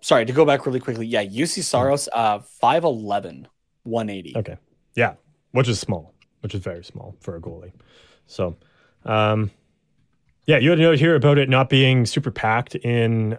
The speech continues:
Speaker 2: um, Bridgestone Arena there in
Speaker 1: Yeah,
Speaker 2: Nashville
Speaker 1: it was,
Speaker 2: as well.
Speaker 1: it, it's a, it's a very random comment, I guess, by me. Um,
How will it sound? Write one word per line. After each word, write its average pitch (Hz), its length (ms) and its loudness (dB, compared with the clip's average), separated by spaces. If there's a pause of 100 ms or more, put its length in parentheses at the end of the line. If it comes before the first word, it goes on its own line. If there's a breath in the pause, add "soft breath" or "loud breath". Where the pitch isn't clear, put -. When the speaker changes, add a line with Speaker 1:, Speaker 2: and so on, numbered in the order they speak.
Speaker 2:
um, 104 560 -4 (760)
Bridgestone 123 420 -2
Arena 117 240 0
there 117 200 4
in 113 100 2
Speaker 1:
Yeah, 110 120 0
Speaker 2:
Nashville 127 340 4
Speaker 1:
it - 60 0
was, - 100 0
Speaker 2:
as 107 100 -4
well. 107 300 0
Speaker 1:
it, 170 140 0
it's 180 180 -2
a, 170 180 2
it's 165 100 0
a 175 60 4
very 180 520 2 (300)
random 117 760 -2
comment, 104 460 -6
I 107 80 -4
guess, 104 360 -6 (260)
by 107 200 0
me. 101 440 -10 (340)
Um, 107 560 -6